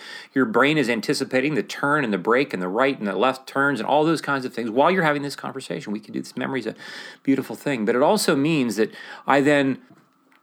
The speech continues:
get married to someone with the anticipation of intimacy and connection and so forth and so on. And, you know, you're, you're married for about six hours and you discover, like, "Oh my gosh."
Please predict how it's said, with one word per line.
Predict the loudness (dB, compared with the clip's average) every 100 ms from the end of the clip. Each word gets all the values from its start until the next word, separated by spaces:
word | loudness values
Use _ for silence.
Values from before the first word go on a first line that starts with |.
| -10 0
get | 2 2
married | 2 2 4 2 0
to | -4 -4
someone | 0 0 0 0
with | 0
the | 0 -2
anticipation | -2 -4 -6 -4 -4 -4 -4 -6
of | -6 -6
intimacy | -4 -4 -4 -6 -6
and |
connection | -6 -6 -6 -8 -12
and | -10
so | -10
forth | -10 -10
and | -6
so | 0
on. | 0 2
And, | 2 2
you |
know, | 2
you're, | 2 0 -2
you're | 0 2
married | 4 2 2
for |
about | 2 0
six | 0 -4 0
hours | 2 2 0 -2
and | -4
you | -4
discover, | -6 -4 -2 0
like, | -2 -2
"Oh | -4
my | -4 -6
gosh." | -8 -10 -16 -20